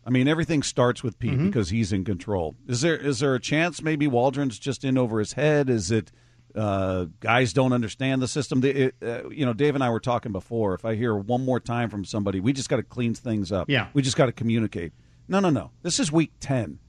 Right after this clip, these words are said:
Speaker 1: There's
Speaker 2: Mm-hmm.
Speaker 1: that, that, that excuse is out the window. That is no longer valid. It's just that easy. We can work on our footwork. We can work on this, that, or the other.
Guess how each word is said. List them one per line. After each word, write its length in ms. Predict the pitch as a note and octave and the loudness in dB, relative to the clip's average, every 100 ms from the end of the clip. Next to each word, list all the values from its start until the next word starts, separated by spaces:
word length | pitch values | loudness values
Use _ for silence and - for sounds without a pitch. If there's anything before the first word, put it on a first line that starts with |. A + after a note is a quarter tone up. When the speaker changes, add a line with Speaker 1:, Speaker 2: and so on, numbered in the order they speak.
| _ | _
Speaker 1:
There's 200 | D3+ E3+ | 0 2
Speaker 2:
Mm-hmm. 80 | A3+ | 4
Speaker 1:
that, 200 | D3 D#3+ | 2 2
that, 260 | C3 F3+ C#3+ | 2 0 2
that 180 | D#3 F#3 | 0 0
excuse 400 | - - D3+ - | -4 -4 -4 -2
is 80 | C3+ | 2
out 160 | C3+ B2 | 2 2
the 60 | |
window. 280 | A#2 A#2 F#2 | 0 0 0
That 140 | G2 | 0
is 100 | B2 A#2 | -2 0
no 100 | C3+ | 0
longer 340 | C3+ C3+ A#2+ | 2 0 -2
valid. 480 | F2 G#2+ G#2+ G#2+ G2 | 0 0 2 2 0
It's 140 | F#2+ | -4
just 220 | - A#2+ - | -4 -4 -2
that 160 | A#2+ | -2
easy. 320 | G#2 G#2+ F#2+ A2 | 0 -2 -2 -2
We 140 | G2 | -2
can 120 | A2 | -2
work 180 | G#2 G2+ | -2 -2
on 80 | A2 | -2
our 80 | G#2 | -2
footwork. 480 | - G#2 G#2 G2+ G2+ | -4 -6 -2 -4 -4
We 80 | G#2 | -6
can 140 | A2 | -4
work 180 | G2+ G2 | -4 -2
on 120 | G2+ | -2
this, 120 | F#2+ - | -2 -2
that, 200 | G#2 F#2 | -2 -2
or 60 | |
the 120 | E2+ F#2 | -2 -2
other. 200 | E2+ | -2